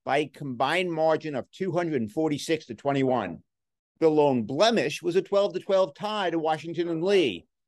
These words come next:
when Spears left the team in the hands of an assistant coach while he scouted Rutgers, next week's opponent. The Mountaineers shut out seven opponents, pulled off a massive win against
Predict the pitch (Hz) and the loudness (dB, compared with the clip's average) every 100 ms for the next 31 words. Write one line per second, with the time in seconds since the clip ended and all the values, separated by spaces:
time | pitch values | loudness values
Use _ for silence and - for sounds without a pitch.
0 | _ 151 156 - 190 185 143 95 117 175 | _ -4 -4 -4 4 6 6 2 0 2
1 | 202 220 196 196 151 139 139 135 156 135 | 2 -2 -2 2 2 2 -2 -2 -2 -4
2 | 123 120 - 160 190 202 185 151 123 - | -4 -6 -2 -4 0 0 4 4 4 0
3 | - _ _ _ - 135 135 - - 131 | -20 _ _ _ -4 -2 0 -2 0 2
4 | 143 139 120 143 - 135 120 123 - 151 | 2 0 0 0 0 -4 -6 -6 -4 -2
5 | 147 - - 131 147 139 127 - 160 170 | -2 -6 -6 0 0 0 -4 2 2 2
6 | 120 _ _ _ _ _ - 156 185 240 | 0 _ _ _ _ _ -8 0 2 2
7 | 254 247 185 175 185 175 170 - - 214 | 0 4 4 2 -2 0 0 -2 -4 -2
8 | 220 233 226 180 131 80 - - _ _ | 0 -2 0 0 0 -6 -16 -20 _ _
9 | _ _ - 160 160 139 113 95 107 131 | _ _ -2 2 4 2 0 -6 -4 -4
10 | - - 120 98 113 101 110 127 117 | -6 -4 -4 0 -2 -2 -2 -2 -2